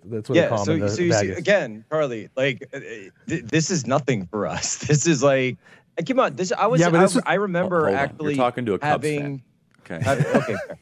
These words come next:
Speaker 2: Okay, fair. Okay, fair. So you know, so you know, right?
Speaker 3: We went
Speaker 2: So
Speaker 3: a hundred and four years, Jack. Okay?
Speaker 2: <laughs>
Speaker 3: No, a hundred and six,
Speaker 2: We
Speaker 3: I
Speaker 2: actually
Speaker 3: think it was.
Speaker 2: had,
Speaker 1: It was.
Speaker 2: um, when we were, when we were kids, I remember my dad actually had season tickets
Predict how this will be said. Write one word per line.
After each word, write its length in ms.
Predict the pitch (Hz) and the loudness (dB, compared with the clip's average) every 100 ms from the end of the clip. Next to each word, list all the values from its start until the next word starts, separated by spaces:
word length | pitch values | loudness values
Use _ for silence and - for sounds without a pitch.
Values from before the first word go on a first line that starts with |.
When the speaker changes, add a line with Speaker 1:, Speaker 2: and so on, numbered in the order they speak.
| - | -14
Speaker 2:
Okay, 160 | - 220 | -4 -2
fair. 240 | 214 240 110 | 2 2 0
Okay, 160 | 113 165 | -2 -6
fair. 140 | 160 | -6
So 140 | - | -6
you 140 | 156 202 | -6 -4
know, 180 | 220 143 | -4 -4
so 260 | - 127 | -6 -12
you 160 | 131 147 | -12 -8
know, 160 | 160 - - | -8 -8 -10
right? 160 | 107 110 | -10 -4
Speaker 3:
We 160 | 139 160 | 0 0
went 220 | 170 123 | 0 0
Speaker 2:
So 60 | |
Speaker 3:
a 40 | 120 | 0
hundred 600 | 170 156 151 151 151 131 | 2 0 0 0 0 0
and 180 | 120 113 | -4 -6
four 440 | - - 131 123 | -10 -4 0 0
years, 720 | 101 90 101 185 196 85 - | -2 -6 0 4 4 2 -6
Jack. 440 | - - - _ _ _ - | -16 -16 -18 _ _ _ -8
Okay? 320 | 98 120 156 151 127 | 0 2 2 2 2
Speaker 2:
<laughs> 180 | 180 127 143 - 131 - - | 0 -2 -8 -6 -8 -6 0
Speaker 3:
No, 100 | 135 | 2
a 20 | |
hundred 260 | 170 214 151 | 2 2 0
and 120 | 127 | 0
six, 60 | 170 | 2
Speaker 2:
We 40 | |
Speaker 3:
I 80 | 196 | 2
Speaker 2:
actually 280 | - - - | 2 0 2
Speaker 3:
think 100 | - | 2
it 40 | |
was. 80 | 139 | 2
Speaker 2:
had, 380 | 139 127 104 101 - - 202 | 2 0 -4 -14 -20 -18 -8
Speaker 1:
It 120 | 85 | -6
was. 180 | 104 104 | -4 -2
Speaker 2:
um, 380 | 127 123 120 113 _ 127 | 0 -2 -4 -10 _ -4
when 140 | 127 | -2
we 100 | 135 | -2
were, 300 | 139 135 127 | 0 0 0
when 200 | 123 127 | -2 -2
we 100 | 131 | 0
were 100 | 120 | -2
kids, 340 | - 127 120 113 | -2 -2 0 0
I 40 | |
remember 320 | 110 110 104 | 0 0 -2
my 160 | 104 104 | -2 -2
dad 380 | 92 110 113 101 | 0 2 2 2
actually 400 | 101 104 110 101 | 0 -4 -4 -4
had 300 | 101 101 90 | -2 -2 -2
season 720 | - 107 98 101 98 95 87 | -4 -4 -2 -2 -2 -2 -2
tickets 540 | 110 101 110 90 - | -4 0 0 0 -4